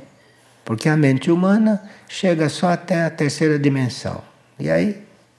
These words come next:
você está acreditando no quê? Então, esta revelação, não da Mãe do Mundo e as suas três iniciações, são algo que,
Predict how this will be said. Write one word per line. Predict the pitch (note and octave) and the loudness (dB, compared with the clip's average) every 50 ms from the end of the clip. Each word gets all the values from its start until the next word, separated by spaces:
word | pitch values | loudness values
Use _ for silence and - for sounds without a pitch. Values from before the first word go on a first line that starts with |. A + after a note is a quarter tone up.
| _ _ _ _ _ | _ _ _ _ _
você | - - D3+ | 0 0 0
está | C#3+ D3 - D3+ D#3 D3+ D3 | 2 2 -2 -2 -2 -2 -4
acreditando | C#3 - - - - D3+ D3 C3 C3+ C3+ C3+ - C#3+ C#3 C#3+ C#3+ | -6 -12 -14 -4 0 2 2 2 0 -2 -2 -2 -2 0 0 0
no | C#3 C3 | 0 0
quê? | C3 - - F#2+ F2+ G2+ - - - _ _ _ _ _ _ _ _ - - - - - _ _ _ _ _ _ _ _ _ _ _ - | -2 -4 -6 -6 -6 -8 -10 -16 -20 _ _ _ _ _ _ _ _ -20 -20 -20 -20 -20 _ _ _ _ _ _ _ _ _ _ _ 2
Então, | C#3 C#3 - F#3+ G3+ A3+ G#3 F3+ - - | 2 2 4 6 6 6 6 4 2 2
esta | C#3 C#3 C#3 C#3 - - | 2 2 2 0 0 0
revelação, | D3+ D3 D3 C3 D3 C3+ C3 B2+ A#2+ - - - - F#2+ F2 F2 F#2 | 2 2 4 4 2 2 2 0 -2 -2 -6 -6 -6 -6 -6 -4 -4
não | G2 C3 D3 D#3+ D#3 | -2 -2 0 -2 -2
da | C3 A#2 G#2+ G#2 | -2 -2 -2 0
Mãe | G#2+ A#2+ B2+ | 0 0 0
do | C3 B2+ C#3+ D3 | 2 2 2 2
Mundo | C#3 A#2+ G#2+ G2+ F#2+ F2+ E2+ E2+ D#2+ E2 - - _ _ _ _ _ _ _ _ _ _ - | 2 2 2 0 0 -2 -4 -6 -8 -10 -12 -18 _ _ _ _ _ _ _ _ _ _ -4
e | A2 G2 F#2+ F2+ F#2 | 0 2 2 2 2
as | G2 G2 | 0 -2
suas | - - A2 G#2 - | -2 -2 -2 -2 -2
três | - - B2 G#2 G2+ F#2 E2+ G2 | -2 -2 2 2 2 2 2 0
iniciações, | F#2+ F2+ G2 F#2+ - - A#2+ A#2 A2+ - - F#3+ F#3 D#3+ C3+ G#2 - - - - - - _ _ _ - _ - _ _ _ _ - | 0 0 0 0 -2 -4 -4 -4 -4 -2 2 2 2 2 2 0 -4 -8 -12 -16 -18 -20 _ _ _ -20 _ -20 _ _ _ _ -14
são | - - - - G#3 G3+ D#3+ C#3+ | -12 -10 -6 -2 0 0 2 4
algo | C#3+ D#3 E3 F3 F3+ F3 G3+ F#3+ G3 - | 4 4 2 2 0 -2 -4 -4 -4 -8
que, | - - E3 C#3+ C#3 C3 B2 A2+ A2 G#2 G2 F#2 F#2 - - | -8 -2 2 2 4 4 4 2 2 0 0 -2 -4 -8 -14